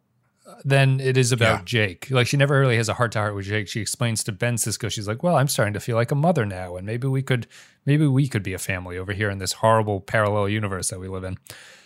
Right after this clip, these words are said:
Speaker 1: Uh, that's about it. Those are all
Speaker 2: I also
Speaker 1: Go ahead.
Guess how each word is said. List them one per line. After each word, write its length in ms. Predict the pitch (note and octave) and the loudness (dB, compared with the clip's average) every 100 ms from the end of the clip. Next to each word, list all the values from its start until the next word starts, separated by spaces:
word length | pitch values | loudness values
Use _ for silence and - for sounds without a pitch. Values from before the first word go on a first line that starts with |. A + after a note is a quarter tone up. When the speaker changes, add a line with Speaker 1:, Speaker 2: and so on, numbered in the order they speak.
| _ _ - | _ _ 0
Speaker 1:
Uh, 520 | C3 B2 B2 A#2 A2+ | 2 4 4 4 4
that's 220 | A#2+ D3 | 2 0
about 520 | F3+ C3+ C3+ D3 E3+ - _ | -2 0 2 2 0 -10 _
it. 280 | F3 G3 A#2 | -2 -2 0
Those 220 | C#3 D#3 | -2 0
are 80 | E3 | -2
all 100 | D3 B2 | -2 2
Speaker 2:
I 120 | C3 | 6
also 320 | C3+ C3+ D3 | 6 6 6
Speaker 1:
Go 60 | B2+ | 6
ahead. 160 | A2+ | 6